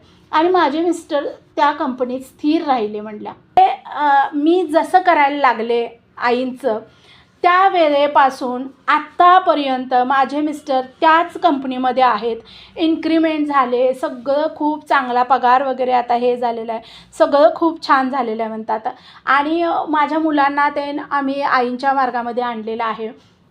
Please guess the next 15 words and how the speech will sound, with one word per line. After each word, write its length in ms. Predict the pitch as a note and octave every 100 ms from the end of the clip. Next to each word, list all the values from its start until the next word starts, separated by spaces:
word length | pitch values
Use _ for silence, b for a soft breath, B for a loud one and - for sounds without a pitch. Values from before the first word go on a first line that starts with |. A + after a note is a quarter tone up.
| -
सगळं 320 | C#4+ E4 F#4 F#4+
खूप 320 | F#4 F#4+ A4+
स-, 580 | - D#4 F#4+ C#4+ C#4+ D4
सगळं 200 | D4+ D#4+
खूप 260 | D#4+ D#4+ D#4+
चांगलं 320 | C#4+ B3 A#3
आहे. 320 | A#3 A3 B3 B3+ B B
त्यातही 300 | E4+ E4+ F4
आहेत 320 | D#4+ C#4 C#4+
ज्यांच्यामुळं 540 | C#4+ D4 C#4 C#4+ D4+ D4+
मी 200 | D4+ D#4
आईंच्या 400 | C4+ C4+ C4+ D4
मार्गात 380 | C4+ A#3+ B3
आले 220 | C4 A#3+ B3
म्हणतात. 360 | B3 A3 A3